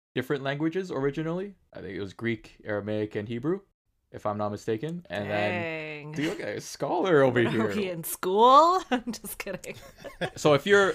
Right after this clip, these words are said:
Speaker 1: let's say, for example, you know, you're looking for more of an academic read, like, you really wanna dive into, like, a scholarly study, I guess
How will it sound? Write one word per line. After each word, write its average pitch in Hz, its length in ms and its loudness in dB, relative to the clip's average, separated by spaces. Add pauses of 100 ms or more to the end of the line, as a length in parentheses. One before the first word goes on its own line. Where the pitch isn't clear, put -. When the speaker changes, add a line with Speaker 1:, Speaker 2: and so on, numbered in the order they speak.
Speaker 1:
let's 135 140 -2
say, 143 140 4
for 127 160 2
example, 110 720 0 (200)
you 104 100 -12
know, 92 300 -10
you're 104 160 -6
looking 107 260 -6
for 107 240 -4
more 107 380 -4
of 101 180 -10
an 98 160 -10
academic 117 580 0
read, 110 200 -2
like, 98 160 -8
you 104 100 -10
really 110 200 -4
wanna 107 200 -4
dive 101 300 -4
into, 101 440 -10 (220)
like, 113 160 -6
a 98 220 -4
scholarly 117 720 0
study, 120 500 0 (140)
I 104 80 -4
guess 104 320 -10